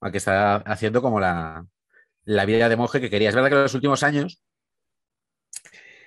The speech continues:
estuvo como en plan de que me hago monje, pero luego fue fichando como por equipos por una temporada y tal.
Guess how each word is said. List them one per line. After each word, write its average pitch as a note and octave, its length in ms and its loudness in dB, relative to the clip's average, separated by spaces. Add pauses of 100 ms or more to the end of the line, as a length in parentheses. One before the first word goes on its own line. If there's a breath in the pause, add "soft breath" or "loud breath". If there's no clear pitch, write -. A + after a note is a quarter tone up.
(160 loud breath)
estuvo C3 960 4
como A2+ 240 2
en G#2+ 100 0
plan A#2 160 2
de B2 200 0
que B2 100 -2
me B2 80 2
hago D3+ 140 2
monje, C#3+ 280 0
pero F#2+ 160 0
luego A#2 280 2
fue A2+ 120 -2
fichando A#2 380 -2
como A#2+ 180 -2
por A2 120 -2
equipos G2+ 320 -6
por A#2 120 -2
una A2 140 0
temporada A2 840 2
y G#2+ 80 2
tal. A#2+ 280 -2